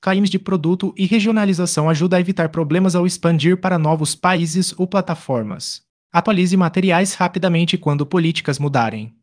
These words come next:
Dicas rápidas: mantenha registro de permissões de marca e licenças. Tenha versões de criativos aprovadas para cada região. Revise anúncios antes de publicar para reduzir retrabalho. Para orientar compliance,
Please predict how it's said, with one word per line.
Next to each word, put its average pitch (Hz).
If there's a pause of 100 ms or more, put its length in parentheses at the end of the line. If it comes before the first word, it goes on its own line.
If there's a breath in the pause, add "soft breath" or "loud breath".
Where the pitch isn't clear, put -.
(280)
Dicas 127
rápidas: 139 (160)
mantenha 156
registro 160
de 151
permissões 185
de 170
marca 147
e 175
licenças. 175
Tenha 170
versões 170
de 165
criativos 170
aprovadas 170
para 180
cada 180
região. 151
Revise 143
anúncios 135
antes 156
de 165
publicar 190
para 190
reduzir 185
retrabalho. 160
Para 190
orientar 165
compliance, 160